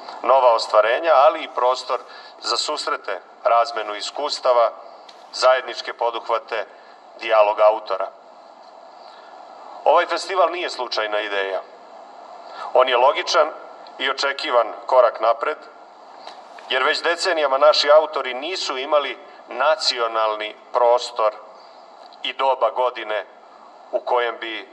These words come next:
svoje kreativne domete merili i predstavljali javnosti.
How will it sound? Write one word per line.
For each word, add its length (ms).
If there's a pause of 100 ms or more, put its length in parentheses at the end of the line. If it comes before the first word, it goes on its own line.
svoje 500
kreativne 520
domete 460
merili 460 (600)
i 80
predstavljali 580
javnosti. 600